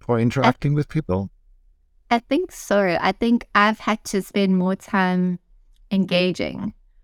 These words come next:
Speaker 2: with team members because it's less of the transactional engagements. We do that too.
Speaker 1: Yeah.
Speaker 2: You know, we're delivering a
Speaker 1: Uh-huh.
Speaker 2: business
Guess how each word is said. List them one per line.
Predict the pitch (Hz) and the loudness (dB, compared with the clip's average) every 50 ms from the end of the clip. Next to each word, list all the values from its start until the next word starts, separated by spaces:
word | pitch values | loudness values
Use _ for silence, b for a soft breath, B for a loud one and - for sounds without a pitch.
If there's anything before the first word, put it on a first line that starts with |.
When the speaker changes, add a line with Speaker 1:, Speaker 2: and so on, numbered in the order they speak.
| - - - | -20 -12 -6
Speaker 2:
with | - 185 170 - | -4 -4 -4 -4
team | - - - 185 175 170 | -6 -4 -2 0 0 0
members | 156 147 147 139 - - - 190 - | 0 -2 -2 -4 -4 -6 -8 -6 -6
because | - 190 - - 202 202 190 175 - - - - - - - - - _ _ _ - - _ | -6 -6 -4 -2 0 0 0 -2 -4 -10 -20 -20 -20 -20 -20 -20 -20 _ _ _ -20 -6 _
it's | - 202 - - | -4 -2 -2 -2
less | 202 202 202 208 214 220 - - | 0 0 2 2 0 0 -4 -4
of | - - 208 196 190 185 | -2 0 0 0 0 0
the | 190 185 | -2 -2
transactional | - - - 190 185 180 - - 170 190 - - - 208 214 214 214 | -2 0 0 0 0 0 0 0 0 0 -2 -2 -2 0 2 2 2
engagements. | 214 208 202 202 202 202 - - 240 269 - - - - - - - - - _ | 0 0 0 0 -2 0 0 0 0 0 -2 -4 -8 -16 -16 -16 -16 -20 -12 _
We | - 208 202 175 | -2 -2 -2 -2
do | - 214 208 214 | 0 0 0 2
that | 185 190 - - - | 2 2 2 0 0
too. | 127 | 0
Speaker 1:
Yeah. | 123 120 120 - 127 147 143 - - | 2 2 2 2 2 0 -2 -6 -6
Speaker 2:
You | 196 185 | -4 0
know, | 190 190 196 | 0 2 2
we're | 208 208 | 2 2
delivering | - 226 247 294 339 - 196 185 175 170 | 2 2 4 4 2 2 2 0 0 0
a | 156 | 0
Speaker 1:
Uh-huh. | - 107 | 2 2
Speaker 2:
business | 151 196 208 - - - - 208 - - | 2 2 2 0 -2 -4 -4 -8 -12 -16